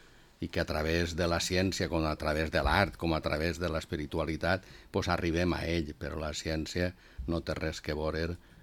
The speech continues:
eh, diríem, és una, una, és una realitat humana, és una mediació humana, la, la ciència,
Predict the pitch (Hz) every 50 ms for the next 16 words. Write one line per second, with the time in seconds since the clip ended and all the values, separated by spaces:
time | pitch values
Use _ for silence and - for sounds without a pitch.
0 | - - - - 80 82 80 80 80 82 82 82 85 - 104 - - 87 87 80
1 | 80 80 82 80 78 80 82 80 - - - - - - - 92 - 107 101 98
2 | 92 87 87 87 - - - 95 101 101 90 90 - - 95 95 92 - - 110
3 | 101 104 98 90 98 87 90 87 - 101 98 - 101 101 117 131 113 80 76 78
4 | 78 - - 90 87 90 87 90 92 92 85 87 87 82 - - 90 85 80 80
5 | 87 95 107 120 - 85 85 - - - - - - - 90 80 57 50 50 50
6 | 50 - - 50 50 50 - - - - 90